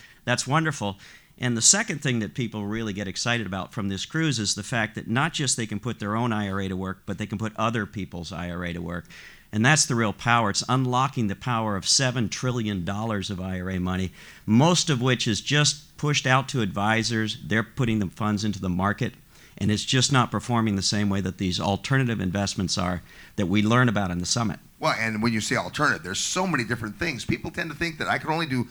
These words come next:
Speaker 2: so much with my retirement account, and that's true at a traditional custodian.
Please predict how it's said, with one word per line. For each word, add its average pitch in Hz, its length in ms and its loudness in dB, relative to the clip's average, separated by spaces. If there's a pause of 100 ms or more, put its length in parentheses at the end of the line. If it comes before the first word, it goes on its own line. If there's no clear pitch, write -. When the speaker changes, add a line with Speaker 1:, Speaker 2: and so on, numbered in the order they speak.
(140)
Speaker 2:
so - 200 -2
much 139 200 0
with 120 160 -4
my 110 220 -2
retirement 107 480 -2
account, 123 360 0 (400)
and 143 160 2
that's 143 280 2
true 202 320 0
at 156 80 -2
a 139 60 2
traditional 127 520 -2
custodian. 127 800 -2